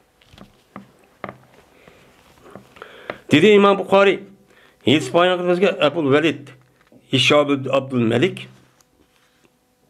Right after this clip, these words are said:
dedi bu, e, Abul Valid, e, hadis bayon qilib bizga Abu Avani. Bu kishi bo'lsa Abi Bishrdan, Abi Bishr bo'lsa Mujohiddan, Mujohid bo'lsa Ibn Umar roziyallohu ta'ala anhudan dedi Ibn Umar.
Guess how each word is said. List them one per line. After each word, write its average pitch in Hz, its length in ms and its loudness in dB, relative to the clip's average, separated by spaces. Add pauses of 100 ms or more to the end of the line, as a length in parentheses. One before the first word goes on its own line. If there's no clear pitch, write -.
(140)
dedi 156 420 0
bu, 202 260 0 (1600)
e, 117 60 4 (680)
Abul 139 280 0
Valid, 160 240 2 (680)
e, 123 120 -2 (500)
hadis 175 240 0
bayon 190 300 2
qilib 190 200 0
bizga 185 400 0
Abu 156 240 -2
Avani. 143 420 -2 (540)
Bu 190 140 2
kishi - 200 -6
bo'lsa 175 280 0
Abi 143 280 0
Bishrdan, 160 580 0
Abi 196 260 0
Bishr 196 200 0
bo'lsa 196 180 0
Mujohiddan, 156 600 2
Mujohid 156 420 0
bo'lsa 190 160 -4
Ibn 135 200 -6
Umar 143 220 4
roziyallohu 139 500 0
ta'ala 165 200 0
anhudan 170 680 0
dedi 180 160 2
Ibn 135 180 -4
Umar. 110 200 -2